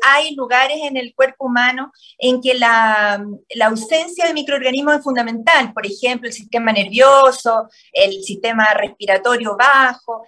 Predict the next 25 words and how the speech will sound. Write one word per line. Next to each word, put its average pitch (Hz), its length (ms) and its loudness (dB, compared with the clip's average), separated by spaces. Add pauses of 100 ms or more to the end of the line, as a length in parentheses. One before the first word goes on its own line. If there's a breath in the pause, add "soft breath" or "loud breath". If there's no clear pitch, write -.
¿cierto? 294 400 -8 (240 soft breath)
Pero 302 160 2
el 269 120 0
intestino 285 680 -4 (180)
está 330 280 0
en 370 140 -4 (580)
absoluto 294 480 -4
con 392 160 0
el 269 140 -2
medio. 247 580 4 (180)
Por 269 140 4
lo 254 140 4
tanto, 294 400 0
no 262 100 -4
es 311 100 -2
un 403 140 -12
sistema 294 400 -4
estéril, 254 500 -2
es 240 60 2
un 269 140 0
sistema 285 560 0
que 247 100 -6
está 285 460 0
en 254 140 -2
interacción 247 720 0